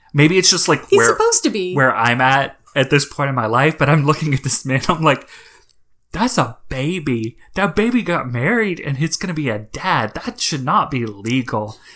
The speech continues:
Speaker 1: even in the olden timey days."
Speaker 2: Well, you know, he's at least over whatever the certain age is for, um, in Hollywood for him to film the right amount of hours. So we got that.
Speaker 1: Yeah, but I'm just like, <laughs> "This dude looks like"
Speaker 2: He's supposed to be a teenager.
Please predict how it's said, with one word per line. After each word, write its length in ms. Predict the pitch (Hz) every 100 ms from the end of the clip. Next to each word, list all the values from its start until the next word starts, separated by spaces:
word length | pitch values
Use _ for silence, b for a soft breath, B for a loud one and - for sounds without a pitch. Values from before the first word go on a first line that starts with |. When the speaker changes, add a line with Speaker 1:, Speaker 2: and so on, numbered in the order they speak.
| -
Speaker 1:
even 300 | 185 208 139
in 100 | 131
the 160 | 113 -
olden 420 | 127 208 156 120
timey 480 | 117 123 117 117 113
days." 680 | 113 110 110 110 110 - -
Speaker 2:
Well, 100 | 302
you 60 | 311
know, 160 | 330
he's 180 | 302 302
at 140 | 277 247
least 300 | 262 285 -
over 340 | 247 247 233 226
whatever 320 | 220 214 214
the 80 | 208
certain 320 | 233 220 208
age 240 | 196 196
is 240 | 202 190 -
for, 380 | 196 190 196 -
um, 420 | 202 185 180 202 _ -
in 140 | 208
Hollywood 580 | 208 196 214 214 208 190
for 80 | 233
him 220 | 196 226
to 360 | 226 202 196 202 _ _ _
film 340 | - 233 214
the 80 | 202
right 160 | 190 185
amount 200 | 185 180
of 60 |
hours. 360 | 185 190 175 165
So 220 | - 208
we 80 | 196
got 200 | 233 240
that. 260 | 202 180 - - -
Speaker 1:
Yeah, 380 | 151 190 151 127
but 120 | 147
I'm 120 | 151
just 180 | 143 -
like, 120 | 143
<laughs> 20 | 147
"This 200 | 143 -
dude 300 | - 208 - -
looks 200 | 220 -
like" 240 | - 143 -
Speaker 2:
He's 160 | 415 440
supposed 400 | 466 359 370 -
to 80 |
be 140 | 330 294
a 40 |
teenager. 680 | 262 240 208 180 139 - 214